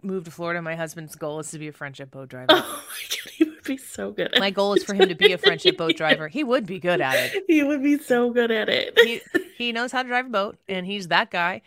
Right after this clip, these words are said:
Speaker 1: And I, my job when that, what I wanna do in Florida when I retire is to be retired in Florida, not to find another <laughs> job.
Speaker 2: Correct.
Speaker 1: But that's what he wants to do, and I support that.
Speaker 2: Right.
Speaker 1: So,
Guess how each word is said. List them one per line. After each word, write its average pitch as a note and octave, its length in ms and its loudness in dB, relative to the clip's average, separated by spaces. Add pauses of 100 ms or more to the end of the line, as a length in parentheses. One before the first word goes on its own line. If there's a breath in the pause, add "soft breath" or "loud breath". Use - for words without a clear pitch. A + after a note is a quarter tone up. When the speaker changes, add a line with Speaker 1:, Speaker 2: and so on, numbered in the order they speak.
(380 loud breath)
Speaker 1:
And F#3 600 -4 (100)
I, G3 480 2
my G3 180 -2
job G3+ 480 2
when F3+ 480 -6
that, F3 260 -8
what F3 220 -6
I E3 100 0
wanna F#3 200 -4
do F3+ 160 -4
in E3+ 80 -8
Florida F3+ 560 -2 (100)
when F#3 180 -8
I E3+ 60 -2
retire F3 400 -4
is F3+ 200 -8
to - 80 -16
be E3 120 -8
retired E3 420 -4
in D3+ 80 -10
Florida, F#3 480 -4
not F3 180 0
to A3 100 -6
find F#3 320 -4
another E3 240 -4
<laughs> - 180 -4
job. F3 400 2
Speaker 2:
Correct. F#3 460 4
Speaker 1:
But G3+ 120 -2
that's D#4+ 220 2
what D4 100 -2
he C4+ 100 -4
wants G#3+ 260 -6
to F3+ 60 -14
do, F3+ 140 -2
and E3 120 -6
I G3+ 100 -6
support G3 540 -8
that. C#3+ 580 -8
Speaker 2:
Right. F3 140 -4
Speaker 1:
So, D#3+ 360 -2